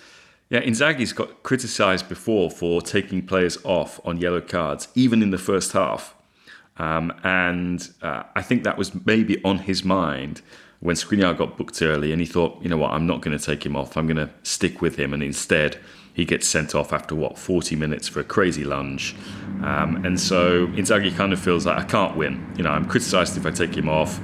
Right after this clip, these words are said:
I'm criticised if he gets sent off." Um, but yeah, we'll have to see. I mean, with Skriniar, as Jules will know, uh, P S G were interested in him in the summer. They thought, uh, Inter's valuation was ridiculous.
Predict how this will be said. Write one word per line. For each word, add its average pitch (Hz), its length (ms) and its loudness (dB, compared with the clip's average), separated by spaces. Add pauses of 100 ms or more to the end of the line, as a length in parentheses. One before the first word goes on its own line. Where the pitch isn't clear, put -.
(240)
I'm 95 120 -2
criticised 85 520 0
if - 80 -8
he 67 60 -8
gets 76 220 -2
sent 76 300 -4
off." 71 320 -2 (540)
Um, 78 540 -2 (360)
but 113 100 -2
yeah, 147 200 4
we'll 104 180 2
have 113 160 0
to - 80 -6
see. 127 240 4
I 87 60 4
mean, 98 580 2 (100)
with 95 140 0
Skriniar, 107 540 2 (560)
as 78 140 -8
Jules 98 300 -2
will 90 120 2
know, 98 420 2 (560)
uh, 82 260 0
P 98 160 -2
S 90 100 0
G 92 120 0
were 90 140 6
interested 87 500 0
in 85 380 -2
him 92 160 0
in 87 100 0
the 85 80 0
summer. 98 340 2
They 87 120 4
thought, 87 520 0
uh, 80 240 2
Inter's 85 240 -2
valuation 85 680 2
was 78 200 -4
ridiculous. 90 840 0